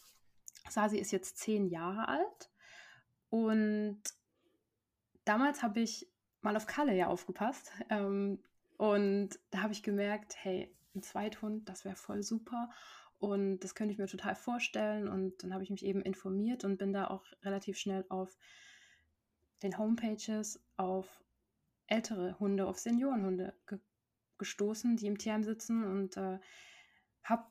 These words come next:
daraufhin tatsächlich einen vierzehnjährigen Rauhaardackel adoptiert, den Rocky. Der war leider nur drei Monate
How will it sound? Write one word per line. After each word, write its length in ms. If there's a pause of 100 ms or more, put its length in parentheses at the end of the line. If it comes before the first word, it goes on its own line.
(140)
daraufhin 600
tatsächlich 800
einen 720
vierzehnjährigen 880
Rauhaardackel 480
adoptiert, 500
den 140
Rocky. 360 (1300)
Der 140
war 100
leider 300
nur 160
drei 260
Monate 580